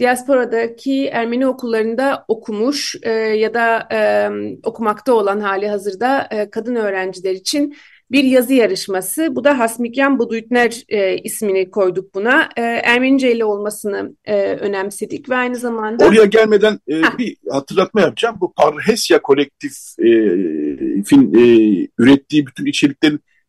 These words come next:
Speaker 2: hepsi Ermenice değil, değil mi? Türkçe
Speaker 1: Hayır.
Speaker 2: içerikler de var.
Speaker 1: Evet, Türkçe ve, e, yani Türkçe ve İngil-, yani biz aslında üç dilli olarak,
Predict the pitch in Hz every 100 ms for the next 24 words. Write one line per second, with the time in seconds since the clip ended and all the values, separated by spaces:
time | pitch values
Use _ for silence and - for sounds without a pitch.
0 | _ - 165 - 349 170 175 180 180 240
1 | - 254 294 190 165 - 180 - 254 170
2 | - 185 175 110 87 - - _ - 262
3 | - 302 285 - 330 320 269 294 285 -
4 | 269 269 269 240 240 254 - - 330 359
5 | 311 311 285 277 240 240 285 311 302 302
6 | 330 277 - 254 226 208 190 185 175 -